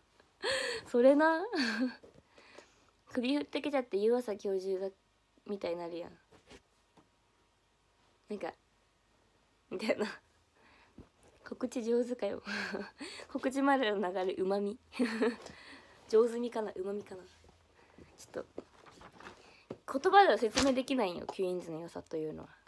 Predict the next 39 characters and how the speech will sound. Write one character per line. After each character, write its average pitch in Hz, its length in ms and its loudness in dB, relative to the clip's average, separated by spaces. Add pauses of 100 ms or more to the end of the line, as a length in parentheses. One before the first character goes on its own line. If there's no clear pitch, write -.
(180)
な-、 226 140 0
な 220 200 2
ん 262 100 2
か 196 100 -2
い 170 60 -4
い 165 100 -8
ん 160 80 -10
だ 147 100 -12
よ、 156 140 -16
キ 165 140 -14
ュ - 20 -10
イ - 40 -10
ー - 40 -12
ン - 20 -18
ズ - 120 -20
は。 - 60 -20 (1500)
で - 60 -14
も、 180 340 -4 (420)
言 254 100 -2
葉 277 80 8
で 247 80 4
説 190 240 -8
明 185 160 -6
す 190 140 -6
る 190 100 -2
ん 185 60 -6
だ 170 60 -10
っ - 40 -18
た - 140 -12
ら、 214 260 -6 (680)
ピ 208 160 0
ュ 190 40 2
ア 170 120 -2
で、 190 320 -2 (560)
フ 180 60 -4
レ 196 80 -2
ッ 208 40 -10
シ - 220 -10
ュ。 - 20 -20